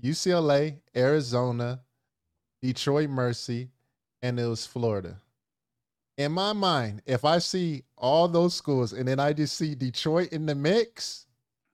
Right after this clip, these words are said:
I'm like, "Nah, he's going to Detroit for sure." So with that being said, like,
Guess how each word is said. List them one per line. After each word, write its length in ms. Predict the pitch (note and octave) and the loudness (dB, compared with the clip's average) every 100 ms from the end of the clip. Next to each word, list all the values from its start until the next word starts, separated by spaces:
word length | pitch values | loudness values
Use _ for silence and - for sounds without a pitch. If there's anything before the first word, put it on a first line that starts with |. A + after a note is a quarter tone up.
| D#3 | 0
I'm 160 | D#3+ | 2
like, 220 | D3 C3 | 2 0
"Nah, 220 | B2 A2+ A2 | -2 -4 -4
he's 160 | B2 | -2
going 200 | B2 B2+ A#2 | -2 -2 -2
to 60 | |
Detroit 440 | A2+ A2 B2 G2+ - _ _ _ - | -4 -6 -4 -4 -8 _ _ _ -2
for 100 | D3 | 0
sure." 440 | - D#3 G#2+ F#2+ _ _ _ _ _ | 2 0 -2 -6 _ _ _ _ _
So 440 | - F3 C#3 G2+ G#2 _ _ _ _ | 0 4 4 0 -6 _ _ _ _
with 100 | B2+ | -6
that 240 | D3+ D#3+ D#3+ | 0 2 2
being 220 | F3 D#3+ | -2 -4
said, 400 | - E3+ C#3+ A2+ | -2 0 2 2
like, 300 | A#2 A2 - | -2 -4 -8